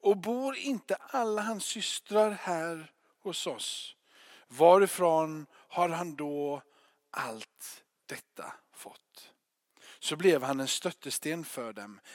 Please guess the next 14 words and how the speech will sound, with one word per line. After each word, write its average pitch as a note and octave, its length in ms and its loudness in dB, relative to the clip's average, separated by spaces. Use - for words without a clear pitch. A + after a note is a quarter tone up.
Men C3+ 120 -2
Jesus F3 420 4
sade F#3 240 4
till D3+ 280 -2
dem: C#3+ 380 2
"En F#3+ 180 -2
fro-, A3+ 360 -8
profet C#3+ 920 -6
blir C3+ 340 -4
ringaktad C#3+ 960 -6
bara F#3+ 520 2
i E3 120 0
sin C#3 240 -8
hemstad A#2 640 -12